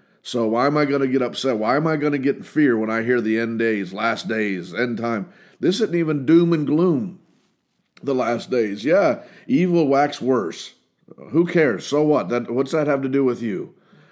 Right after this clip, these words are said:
The, the, the worse the world gets, uh, the better it should get for you because the brighter your light shines, the more illumination, the more you illuminate the truth, the more power,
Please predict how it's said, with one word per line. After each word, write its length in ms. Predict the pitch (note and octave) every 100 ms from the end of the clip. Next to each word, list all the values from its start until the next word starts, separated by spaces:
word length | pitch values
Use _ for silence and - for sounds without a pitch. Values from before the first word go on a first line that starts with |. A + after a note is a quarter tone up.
| _ _
The, 180 | B2 B2
the, 220 | A#2+ G2
the 160 | A2
worse 380 | A2 C3+ F#3 F3+
the 140 | - D3+
world 360 | D3+ D3+ A#2+
gets, 460 | A2+ C3+ A2 - - _ _ _ _
uh, 200 | A2 A2
the 140 | G#2+
better 300 | G#2+ C#3 D#3
it 120 | C#3 -
should 260 | D3+ C3+
get 220 | B2 C3+
for 120 | - B2
you 220 | C3+ D3+
because 380 | A#2+ B2 A#2+ G2+
the 100 | G#2
brighter 380 | B2 C#3+ C3
your 180 | B2 B2+
light 260 | A#2+ A#2 -
shines, 600 | - F2+ D#2+ D2+ - - _
the 80 | A2+
more 220 | C#3 D#3
illumination, 840 | D3 D3+ C3+ B2+ A#2 - F2 E2 - -
the 120 | - B2
more 200 | C#3 D#3+
you 220 | D#3+ D#3+
illuminate 580 | C#3+ D3+ C#3 C3 B2 B2
the 80 |
truth, 300 | A2 B2 A#2+
the 100 | G#2+
more 220 | A2+ D3+ D#3+
power, 560 | D3+ C#3+ A#2+ F#2 F2